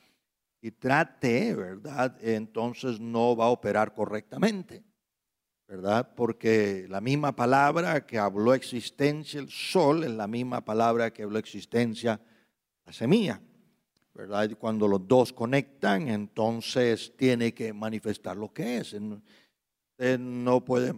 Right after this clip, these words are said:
evitarlo, ¿verdad? Si aquí siembra frijoles, tendrá que producir frijoles.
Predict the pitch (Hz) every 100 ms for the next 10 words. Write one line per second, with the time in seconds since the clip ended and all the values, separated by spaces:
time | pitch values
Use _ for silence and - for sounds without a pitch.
0 | 104 107 139 - 220 220 156 113 113 123
1 | 95 98 113 120 117 - 107 101 98 -
2 | 117 - 135 139 135 131 117 110 98 110
3 | 117 143 202 151 127 120 127 - 127 135
4 | 139 - - 208 - 113 90 104 92 90
5 | - - -